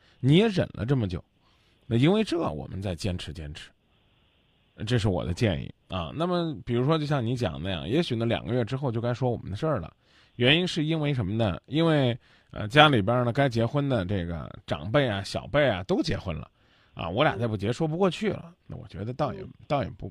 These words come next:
Speaker 1: 不必。啊，那如果你认识的时候，他们家里边人都结婚了，难道说你今天认识他，明天就要你们俩开始操办婚事儿吗？也不一定。这人不靠谱，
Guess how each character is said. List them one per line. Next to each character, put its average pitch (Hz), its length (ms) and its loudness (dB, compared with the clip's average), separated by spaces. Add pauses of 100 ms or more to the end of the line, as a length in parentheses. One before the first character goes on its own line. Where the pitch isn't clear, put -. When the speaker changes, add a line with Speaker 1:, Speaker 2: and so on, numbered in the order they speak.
(100)
Speaker 1:
不 110 120 -4
必。 170 220 -2 (460)
啊， 95 200 -2 (140)
那 165 160 4
如 185 160 2
果 233 120 0
你 147 120 6
认 269 220 4
识 208 100 0
的 151 100 2
时 156 60 2
候， 160 80 2
他 156 100 -2
们 170 100 -2
家 165 140 4
里 147 120 0
边 127 180 2
人 127 160 0
都 202 160 2
结 165 140 2
婚 170 140 0
了， 160 120 2
难 139 160 0
道 165 120 2
说 165 100 2
你 147 140 0
今 170 160 0
天 185 120 0
认 185 160 0
识 143 60 0
他， 147 80 2
明 127 180 2
天 180 140 2
就 180 80 2
要 156 120 2
你 117 80 -2
们 120 160 -2
俩 98 240 -4 (300)
开 156 140 2
始 135 80 2
操 143 160 0
办 147 160 2
婚 151 180 0
事 175 60 2
儿 156 120 4
吗？ 117 160 -2 (260)
也 - 120 -6
不 87 120 -2
一 147 100 2
定。 175 140 -4 (300)
这 180 120 2
人 208 180 2
不 247 80 0
靠 - 180 -2
谱， 117 360 0